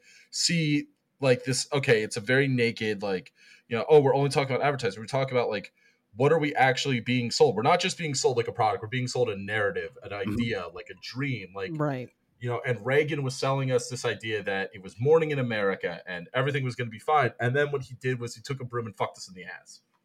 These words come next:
Speaker 3: Yeah, absolutely.
Speaker 1: And we're still paying for it, so.
Speaker 2: <laughs> Yes.
Speaker 3: Oh, yeah.
Speaker 2: <laughs>
Speaker 3: It, I mean, it, it, like,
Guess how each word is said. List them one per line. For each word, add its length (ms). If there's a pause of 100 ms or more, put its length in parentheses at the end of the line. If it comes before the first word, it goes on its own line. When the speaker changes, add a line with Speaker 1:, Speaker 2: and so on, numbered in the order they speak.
Speaker 3:
Yeah, 200 (580)
absolutely. 640 (880)
Speaker 1:
And 80
we're 80
still 220
paying 320
for 240
it, 160
so. 400 (120)
Speaker 2:
<laughs> 140
Yes. 160
Speaker 3:
Oh, 80
yeah. 240
Speaker 2:
<laughs> 400
Speaker 3:
It, 140 (200)
I 120
mean, 340
it, 240
it, 260
like, 300